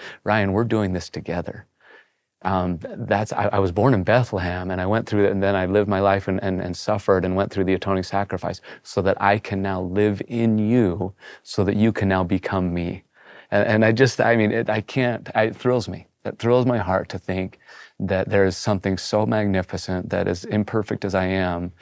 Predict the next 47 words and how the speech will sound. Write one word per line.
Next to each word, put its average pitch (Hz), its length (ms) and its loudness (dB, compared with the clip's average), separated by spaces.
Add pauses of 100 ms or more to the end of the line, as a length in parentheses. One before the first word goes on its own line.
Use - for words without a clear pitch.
(340)
that 98 220 2
if 92 160 0
I'm 92 120 0
trying 104 280 2
to 104 60 0
keep 104 220 0
covenants, 87 520 -2
that - 120 -6
Jesus 95 420 -2
Christ 87 360 -4
can 87 240 -6
live 92 240 -2
in 87 160 -4
me. 85 240 -10 (520)
And, 95 180 -4
and 98 140 2
that's 107 200 2
what 107 80 4
I've 95 100 2
tried 95 200 2
to 87 60 -6
share 95 200 2
with 90 140 -2
my 92 100 0
students, 92 520 -2
that 98 80 0
has 90 120 0
probably 98 280 0
made 90 180 0
more 98 240 2
of 98 80 -2
a 98 60 0
difference 95 400 -2
in 95 80 0
my 90 100 0
life 90 200 0
than 87 140 -6
anything 98 400 -2
else 92 180 -4
I've 90 120 -4
ever 92 140 0
come 92 200 -8
across 92 360 -4
in 95 80 -4
the 92 80 -4
gospel, 92 380 0
is 92 120 -6